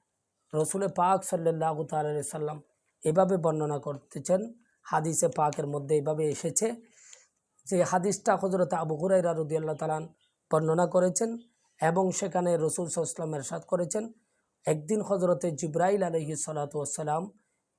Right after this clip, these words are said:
রসুলে পাকের হাত মুবারক ধরে, এ, জান্নাতের দরজাটি তাকে দেখাচ্ছেন। জান্নাতের ওই দরজাটি তাকে দেখাচ্ছেন, যেই দরজা দিয়ে রসুলে পাকের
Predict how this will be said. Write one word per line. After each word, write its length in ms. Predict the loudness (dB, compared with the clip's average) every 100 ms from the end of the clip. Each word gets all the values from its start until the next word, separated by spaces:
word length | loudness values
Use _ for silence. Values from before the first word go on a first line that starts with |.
| -4
রসুলে 340 | -2 0 2
পাকের 540 | 2 4 4 2 -4 -6 _ _ _
হাত 320 | 0 2 2 0
মুবারক 520 | -4 0 2 2 0 0
ধরে, 360 | 2 2 -2 -12 _ _ _ -2
এ, 380 | 2 4 2 -2 _ _ _ 0
জান্নাতের 640 | 2 4 4 4 4 0 0
দরজাটি 560 | 0 0 0 -2 -2
তাকে 460 | -2 -2 -2 -4 -6 -12 _ -4
দেখাচ্ছেন। 640 | -2 -2 -4 -4 -8 -10 _ _ _ _ _ _ _ _ -2
জান্নাতের 680 | 0 2 2 2 2 0 -4 -4
ওই 160 | 2 2
দরজাটি 540 | 6 4 6 2 0
তাকে 320 | 0 -2 0 0
দেখাচ্ছেন, 640 | 0 -2 -2 -2 -4 -8 -18 _ -4
যেই 220 | 2 2
দরজা 440 | 4 4 2 0
দিয়ে 460 | -4 -2 0 0 0 -6 _ -2
রসুলে 360 | -2 0 -2 -2
পাকের 460 | 0 0 2 0